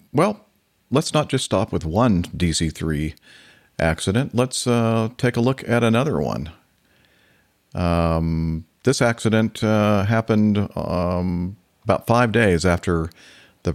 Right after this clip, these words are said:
one that we just looked at, and, uh, it looks like this one is a takeoff incident, and looks like it's not flying fast enough as it, uh, crashes. Um,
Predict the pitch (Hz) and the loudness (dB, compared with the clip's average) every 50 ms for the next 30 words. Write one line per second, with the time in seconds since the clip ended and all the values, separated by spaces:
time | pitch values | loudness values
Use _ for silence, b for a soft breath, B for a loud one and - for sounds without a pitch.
0 | - - - 90 92 92 82 78 - 85 85 78 82 82 - - - - 107 113 | -4 -2 0 2 2 2 2 0 0 -2 -2 -2 -2 -4 -4 -4 -4 -2 -2 -2
1 | - - 73 67 80 95 - - _ - 90 87 85 85 82 85 82 80 82 80 | 0 -2 -2 -2 -2 -4 -6 -10 _ -6 -4 -4 -2 -2 -2 -4 -4 -4 -4 -4
2 | 80 80 80 85 - - 82 98 92 - 123 131 - - 90 - - 143 - - | -2 -4 -4 -6 -8 -8 -8 -6 -4 -4 -4 -2 0 -2 0 2 0 0 2 2
3 | 104 90 78 73 80 - - - 120 120 - 82 78 80 - - - B B B | 2 2 2 0 -2 -2 0 0 0 2 2 2 2 0 -2 -4 -10 B B B
4 | B B B B B B B - 90 80 - 95 80 90 101 107 - - - - | B B B B B B B -2 -2 0 0 0 2 2 0 0 -4 -6 -4 -2
5 | 98 98 98 98 98 95 95 95 95 95 95 95 95 95 95 92 92 95 92 95 | 0 2 2 4 2 2 2 2 2 2 2 2 2 2 2 2 2 2 2 2
6 | 110 117 - - 110 110 107 104 90 - - 110 110 113 110 - - - - - | 0 0 0 0 -2 0 0 -2 -4 -2 0 0 2 2 0 -2 -6 -6 -2 0
7 | 107 107 101 101 95 87 - - - 85 80 76 - - - 69 60 60 62 - | 2 2 2 2 0 -2 -4 -2 0 0 0 0 -2 -4 -6 -6 -6 -6 -6 -8
8 | - - - - - - 78 76 - 82 71 - - - - B B B B B | -10 -12 -10 -6 -4 -2 -2 -2 -2 -2 -4 -4 -6 -10 -14 B B B B B
9 | B B B B B B B B _ - - 87 80 78 78 73 71 80 - - | B B B B B B B B _ -8 -6 -4 -2 -2 -2 -4 -4 -6 -8 -10
10 | - - - - 85 78 73 76 - - 104 131 - - - - - b b b | -14 -16 -6 -2 0 0 0 0 -2 -2 -2 -2 -4 -6 -6 -8 -14 b b b
11 | b b b b b _ - 85 85 85 85 82 80 80 80 78 80 78 78 80 | b b b b b _ -6 -4 -2 0 0 0 0 0 0 -2 -2 -2 -4 -6
12 | 95 | -8